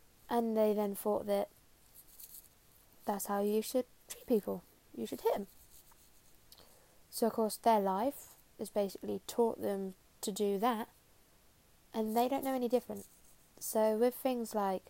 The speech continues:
the Crown Prosecution Service, it helps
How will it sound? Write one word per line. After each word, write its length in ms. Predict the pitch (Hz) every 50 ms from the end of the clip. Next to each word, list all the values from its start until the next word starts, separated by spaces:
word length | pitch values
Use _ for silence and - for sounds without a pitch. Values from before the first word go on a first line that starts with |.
| - -
the 100 | - 208
Crown 240 | - - 208 196 190
Prosecution 580 | 190 196 190 - - - 202 190 180 - 202 196
Service, 760 | - - - - - - - - - - - - - - - - - - - - - - - - - - - - - - - - _ - - - -
it 140 | - -
helps 440 | - - 240 254 269 262 - - -